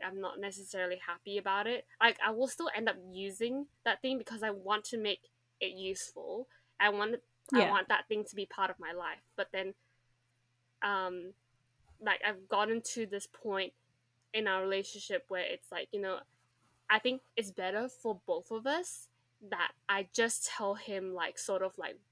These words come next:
Speaker 1: what I am, like, looking to get kind of thing.
Speaker 2: Mm.
Speaker 1: Like, maybe not the exact thing if I don't have something in mind, but I'll, I'll be, like, the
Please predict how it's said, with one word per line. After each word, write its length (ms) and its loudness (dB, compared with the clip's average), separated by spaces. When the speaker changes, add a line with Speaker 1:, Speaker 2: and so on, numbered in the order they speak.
Speaker 1:
what 300 4
I 180 2
am, 300 -2
like, 240 -4
looking 500 -4
to 100 -10
get 320 -6
kind 140 -6
of 60 -12
thing. 200 -8
Speaker 2:
Mm. 400 6
Speaker 1:
Like, 200 0
maybe 240 2
not 200 0
the 80 0
exact 460 -4
thing 180 0
if 120 -4
I 80 0
don't 260 -4
have 140 -2
something 320 -6
in 120 -4
mind, 360 0
but 180 4
I'll, 340 0
I'll 140 2
be, 160 -2
like, 220 0
the 140 -4